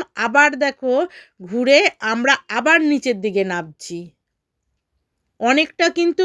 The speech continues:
ঘুরে আসতে হবে তোমাদেরকে, তোমাদের বুঝতে কোনো অসুবিধা হবে না। এখানে ম্যাপ করা আছে, তাছাড়াও কিন্তু এখানে কিন্তু বলে দেওয়ার জন্য অনেক পুলিশ রয়েছে, তোমাদের অসুবিধা হবে না। দেখো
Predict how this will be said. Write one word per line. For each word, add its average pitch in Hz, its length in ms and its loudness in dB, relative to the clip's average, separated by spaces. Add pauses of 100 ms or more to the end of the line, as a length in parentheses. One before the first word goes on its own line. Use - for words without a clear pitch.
(140)
ঘুরে 294 400 0
আসতে 311 340 0
হবে 302 280 0
তোমাদেরকে, 262 720 0 (460)
তোমাদের 294 420 0
বুঝতে 254 400 -4
কোনো 311 240 -4
অসুবিধা 285 480 0
হবে 302 240 2
না। 294 160 2
এখানে 285 420 -2
ম্যাপ 226 300 -2 (120)
করা 285 300 2
আছে, 294 260 -2 (400)
তাছাড়াও 277 500 0
কিন্তু 320 400 -6
এখানে 294 340 -4
কিন্তু 302 420 -4 (460)
বলে 262 260 4
দেওয়ার 277 300 0
জন্য 294 260 0 (280)
অনেক 262 340 -2 (720)
পুলিশ 330 320 2
রয়েছে, 196 460 0 (500)
তোমাদের 294 300 0
অসুবিধা 311 440 0
হবে 302 220 2
না। 285 140 0
দেখো 254 280 -2